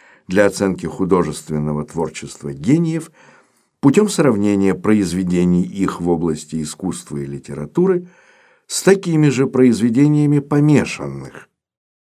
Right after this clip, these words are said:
И, наконец, что она окажет громадные услуги судебной медицине. В таком важном практическом значении новой теории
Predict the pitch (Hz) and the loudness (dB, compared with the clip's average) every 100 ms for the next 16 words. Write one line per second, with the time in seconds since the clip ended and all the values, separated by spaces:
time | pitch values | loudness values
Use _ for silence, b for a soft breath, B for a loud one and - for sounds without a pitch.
0 | _ - 95 85 85 90 90 98 90 90 | _ -6 -4 -4 -6 -2 0 0 -2 -6
1 | - - _ _ - 90 80 78 76 80 | -14 -16 _ _ -8 -6 -4 -6 -8 -10
2 | 76 76 71 73 71 82 113 135 147 139 | -8 -10 -10 -10 -6 -2 -2 0 0 0
3 | 143 - 180 135 78 71 - _ _ _ | -6 -4 0 2 0 -6 -10 _ _ _
4 | _ - 90 73 127 78 69 60 _ 76 | _ -8 -6 0 2 2 -4 -14 _ -8
5 | 73 78 - 62 - _ _ _ _ _ | -6 -8 -10 -14 -16 _ _ _ _ _
6 | _ _ _ _ _ _ _ _ - 151 | _ _ _ _ _ _ _ _ -2 2
7 | 196 208 226 190 151 147 143 185 180 - | 4 4 4 4 2 0 -2 -2 -6 -4
8 | 143 117 131 127 160 156 131 120 139 127 | -2 0 0 0 0 2 2 2 2 2
9 | 120 131 175 175 107 - | 2 4 4 4 2 -2